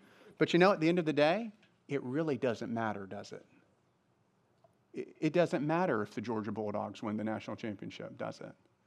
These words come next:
In fact, a lot of the victories that we want to see happen in this world, they actually don't matter, do they? The only victory that ultimately matters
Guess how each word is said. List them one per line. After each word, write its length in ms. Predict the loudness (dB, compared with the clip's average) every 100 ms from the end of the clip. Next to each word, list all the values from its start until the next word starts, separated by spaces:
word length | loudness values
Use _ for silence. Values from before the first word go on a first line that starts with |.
| _ _ _ _ _ _ _
In 100 | 0
fact, 300 | 4 6 4
a 40 | 4
lot 240 | 6 6
of 80 | 4
the 80 | 2
victories 460 | 0 0 -2 0
that 100 | 0
we 120 | 0 0
want 240 | 2 0
to 100 | 0
see 140 | -2
happen 640 | 2 2 0 -2 -2 -2 -4 -4
in 260 | -2 -2
this 240 | -2 -4 -2
world, 340 | 0 -2 -6 -16 _ _ _ _ _ 0
they 100 | 0
actually 300 | 0 0 0
don't 240 | 0 -2
matter, 260 | -4 -4 -4
do 140 | -6
they? 160 | -6 -10 -14 _ _ _ _ _ _ _ _ _ _
The 140 | 6 8
only 320 | 8 4 2
victory 460 | 2 0 0 0 2
that 160 | 4
ultimately 460 | 4 2 -2 -2 0
matters 680 | 0 0 -2 -4 -8 -12